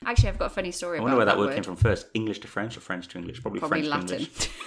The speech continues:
Speaker 1: 'Cause
Speaker 2: Really?
Speaker 1: it all comes from Latin.
Speaker 2: Yeah, but most of our, most of the English words are very similar to French because of when the French invaded
Speaker 1: No,
Speaker 2: England.
Speaker 1: they're similar because the, most of it all comes from Latin.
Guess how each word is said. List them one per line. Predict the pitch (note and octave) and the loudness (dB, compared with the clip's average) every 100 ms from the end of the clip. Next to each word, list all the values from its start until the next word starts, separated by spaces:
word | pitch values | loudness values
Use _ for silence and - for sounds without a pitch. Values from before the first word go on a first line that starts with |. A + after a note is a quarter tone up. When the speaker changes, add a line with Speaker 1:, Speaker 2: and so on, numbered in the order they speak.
| - - - _ _ - - | -16 -18 -20 _ _ -16 -2
Speaker 1:
'Cause | A2 | 2
Speaker 2:
Really? | D#3+ | 2
Speaker 1:
it | - | 0
all | D#3+ | -2
comes | - - | -4 -8
from | D4 | -8
Latin. | - - - | -10 -10 2
Speaker 2:
Yeah, | D3+ | 4
but | A2 | 4
most | C3 | 4
of | A2 | 6
our, | G2+ F#2+ | 6 6
most | A#2+ A#2 | 2 -2
of | G#2 | -2
the | - | -4
English | G#2+ A2+ E2+ - - - - | -2 0 0 -2 -6 -10 -14
words | F2 F2+ F2+ | -2 -2 0
are | |
very | F#2+ F2+ | 0 -2
similar | - G2 F#2 | -2 -4 -4
to | - | -8
French | - F#2+ F2 - | -2 -2 -2 -10
because | - F2+ F2+ - | -8 -8 -8 -10
of | F2+ | -6
when | F#2+ F#2 | -4 -4
the | F#2 | -4
French | G#2+ G2+ - | -4 -4 -4
invaded | G#2+ G#2+ A2 - | -2 -2 -2 -6
Speaker 1:
No, | _ D#3 | _ 0
Speaker 2:
England. | G3 E3+ | 2 2
Speaker 1:
they're | E3+ | 0
similar | - A3 - | 0 -2 -2
because | D#3 D3+ E3+ - | -6 -8 -12 -12
the, | D#3+ | -8
most | E3 E3 E3+ D3 | -4 -4 -4 -6
of | |
it | D3 | -6
all | D#3 D#3 | -6 -8
comes | F3 D3+ | -8 -8
from | - D#3 | -8 -10
Latin. | D#3 E3 - - | -8 -10 -12 -14